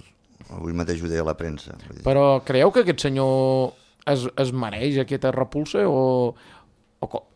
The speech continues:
Speaker 2: o
Speaker 1: Aviam,
Speaker 2: simplement,
Speaker 1: en,
Speaker 2: doncs
Speaker 1: en pa-, en part sí, en part no, vull dir, eh, jo l'única cosa que li podria recriminar a Laporta, jo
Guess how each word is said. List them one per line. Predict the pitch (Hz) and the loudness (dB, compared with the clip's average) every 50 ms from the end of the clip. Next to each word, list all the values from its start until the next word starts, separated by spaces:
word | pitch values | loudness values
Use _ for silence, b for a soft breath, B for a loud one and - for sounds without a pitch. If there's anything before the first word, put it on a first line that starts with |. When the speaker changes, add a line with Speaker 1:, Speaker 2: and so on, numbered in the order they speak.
| - | -10
Speaker 2:
o | - 113 120 | -6 -4 -2
Speaker 1:
Aviam, | 85 87 92 101 107 127 131 | 0 2 2 4 4 4 4
Speaker 2:
simplement, | 127 143 147 156 160 160 | 4 4 4 4 4 4
Speaker 1:
en, | |
Speaker 2:
doncs | 147 143 147 147 143 123 - | 4 4 4 4 2 2 0
Speaker 1:
en | 113 120 117 | 0 0 2
pa-, | - 135 131 135 - - | 4 4 4 4 4 0
en | 117 117 104 | -2 -2 0
part | - 110 98 98 | 2 0 0 0
sí, | - - 143 160 151 139 | 0 0 2 4 4 4
en | 120 110 | 2 0
part | - 92 87 92 95 | 0 -2 -2 0 -2
no, | 117 147 143 131 131 135 127 | 0 0 2 0 0 -2 -4
vull | 107 101 | -6 -6
dir, | 95 90 85 | -6 -6 -8
eh, | 78 - - - - 78 76 76 85 73 73 73 69 64 65 - - - - _ - - - - - - - - _ _ - - - 110 | -8 -10 -14 -14 -14 -14 -14 -14 -16 -14 -14 -14 -14 -16 -18 -20 -20 -20 -20 _ -20 -20 -20 -20 -20 -20 -20 -20 _ _ -14 -4 0 2
jo | 120 135 | 4 6
l'única | 147 147 147 139 143 127 | 6 4 4 2 2 2
cosa | 135 131 123 131 | 2 2 2 0
que | 127 | -2
li | 123 | -2
podria | 117 - 127 113 113 120 117 | -2 -2 -4 -2 0 -2 -2
recriminar | 113 117 110 117 117 110 110 107 104 | -2 -4 -4 -4 -2 -2 0 0 0
a | 101 104 | 2 2
Laporta, | 98 - - 117 110 - - 113 139 117 | 2 2 2 2 2 2 -2 -2 -2 -2
jo | 82 87 | -4 -6